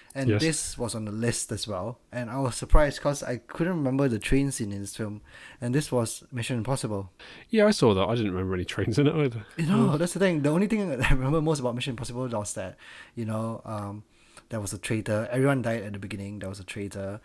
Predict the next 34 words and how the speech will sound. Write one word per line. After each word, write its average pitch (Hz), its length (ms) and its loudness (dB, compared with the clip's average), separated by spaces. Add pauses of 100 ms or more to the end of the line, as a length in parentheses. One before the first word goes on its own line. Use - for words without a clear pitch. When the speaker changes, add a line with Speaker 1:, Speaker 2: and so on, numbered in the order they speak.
(140)
Speaker 2:
Yeah. 101 140 -4
Speaker 1:
and 101 160 -6
he, 113 540 -4
Tom 113 180 -2
Cruise 113 240 2
dangling 107 380 -6
down. 95 260 -10 (800)
Speaker 2:
Yes. - 400 -2 (500)
Speaker 1:
And 110 120 -8
that's 107 140 -6
all 113 100 -4
I 101 60 -4
can 98 100 -8
remember. 92 360 -10
Speaker 2:
Well, 160 180 6
we'll 170 100 4
have 190 120 4
to 156 80 -2
watch 147 180 0
it 127 60 0
again 120 280 2
<laughs> 113 220 0
and 127 120 4
work 127 180 2
out 123 100 2
where 123 100 -2
the 113 60 -8
train 110 300 0
is. 107 260 -6
Um, 127 320 0
Speaker 1:
Yeah, 190 640 -6
it, 151 60 -8
it, 139 360 -8
it's - 140 -14